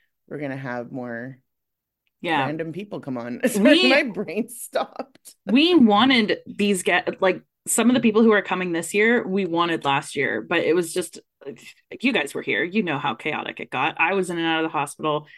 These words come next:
Speaker 2: Chris was in the hospital. I was returning to work and moving. It was just, it was an insane last year. And, like, we wanna say, like, we'll have our shit together this year, but let's be honest.
Speaker 1: <laughs>
Speaker 2: It's
Speaker 1: We're hopeful. <laughs>
Speaker 2: Yeah.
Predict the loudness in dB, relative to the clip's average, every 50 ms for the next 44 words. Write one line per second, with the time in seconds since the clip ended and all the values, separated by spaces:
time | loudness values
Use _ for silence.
0 | -20 -20 _ _ -4 -4 -2 -2 -2 -2 -2 -2 -2 -2 -4 -4 -6 -6 -8 -6
1 | -4 0 0 0 0 -2 -4 _ _ _ _ _ _ _ _ _ _ _ 0 4
2 | 4 4 4 4 2 0 0 0 0 0 0 -2 -2 -2 -2 0 0 0 -2 -2
3 | -2 0 0 0 2 2 0 0 0 -2 -2 -2 0 0 0 0 0 -2 -2 -2
4 | -4 -6 -2 -2 -2 -2 0 0 0 0 0 0 -4 -6 -4 0 0 0 2 0
5 | -2 -2 -2 0 -2 0 0 -2 -2 0 0 -2 -2 -4 -6 -6 -4 -2 -2 -2
6 | -4 -2 0 2 4 4 4 4 4 4 4 4 4 4 4 6 4 4 4 2
7 | 2 2 2 2 4 2 2 2 2 2 2 2 2 2 2 0 0 -2 -4 -4
8 | -2 0 0 2 2 2 2 0 -2 -2 -4 -2 -2 -2 -2 0 0 0 0 -2
9 | -4 -4 -4 -4 -2 -2 -2 0 0 0 -2 -4 -6 -10 -16 -20 -20 _ _ -20
10 | -20 -6 _ 0 0 0 0 -4 -6 -6 -6 -6 -8 -8 -8 -6 -4 -2 -2 2
11 | 4 4 4 4 4 0 0 -2 -6 -10 _ _ _ _ _ -20 -16 -12 -12 -12
12 | -8 -4 -2 -2 0 0 0 0 0 -2 _ _ -8 -8 -6 -8 -10 -12 -14 -10
13 | -6 -6 -6 -6 -6 -6 -8 -8 -8 _ -4 -2 0 2 2 2 0 -2